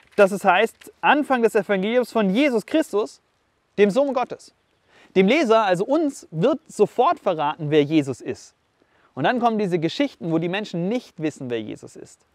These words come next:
Und Markus baut diesen Gegensatz immer wieder auf, eben auch in dieser Geschichte, um klarzumachen, wer Jesus ist auf der einen Seite, aber dass reines Wissen eben nicht reicht.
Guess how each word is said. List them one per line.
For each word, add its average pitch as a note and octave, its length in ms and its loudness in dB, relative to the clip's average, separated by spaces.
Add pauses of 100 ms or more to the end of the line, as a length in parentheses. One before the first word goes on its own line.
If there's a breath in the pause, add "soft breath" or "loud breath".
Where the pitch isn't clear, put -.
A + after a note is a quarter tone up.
(400 soft breath)
Und D#3+ 160 -2
Markus A#3+ 400 -4
baut F#3+ 280 2
diesen A3 260 -4
Gegensatz G#3 580 -4
immer C4 340 -2
wieder G#3+ 260 -2
auf, A#2+ 240 -4
eben A3 260 0
auch G#3+ 220 0
in G#3+ 120 -6
dieser F#3 240 -4
Geschichte, - 420 -12 (440 soft breath)
um F3 160 0
klarzumachen, F#3+ 880 -4 (720)
wer C#3 320 2
Jesus B2+ 340 -6
ist E3+ 160 -8
auf E3 120 -8
der C#3 120 -6
einen F3+ 240 -8
Seite, C3 380 -6 (840)
aber D#3+ 200 0
dass D#3 180 -4
reines C#3+ 500 -4
Wissen C#3 400 -4 (680)
eben B2+ 280 -4
nicht - 280 -16
reicht. - 300 -20